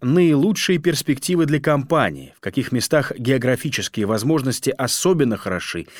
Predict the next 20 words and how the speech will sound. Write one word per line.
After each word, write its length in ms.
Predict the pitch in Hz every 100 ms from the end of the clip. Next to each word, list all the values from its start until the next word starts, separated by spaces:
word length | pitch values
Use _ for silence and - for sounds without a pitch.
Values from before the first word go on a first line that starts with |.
| -
и 100 | 147
какой 280 | 185 180 233
вариант 340 | 175 175 160
продвижения 600 | - 135 120 113 143 117
товара 420 | 95 98 110 180 170
здесь 300 | 120 123 156
будет 380 | 123 127 135 - _ -
наиболее 840 | 117 113 85 113 123 110 104 127
эффективным. 800 | - 107 - 151 147 90 69 - _ _ _ _ _ _ _ _ _ _ _ _ _ -
Маркетологи 600 | 156 175 202 240 233 175
отслеживают 600 | 151 175 190 170 165 160
изменения 680 | 160 127 127 131 165 156 139
стиля 500 | - - 185 127 92
жизни. 460 | 95 85 69 67 _ _ _ -
Фирма 440 | 156 147 135 127
Янкеловича, 920 | 117 127 131 135 127 185 127 87 - 76
специализирующаяся 1160 | - 98 - 110 110 131 110 101 - 101 95 101
на 160 | 101
рыночных 480 | 113 113 92 - 98
исследованиях, 760 | 120 - 196 175 160 143 131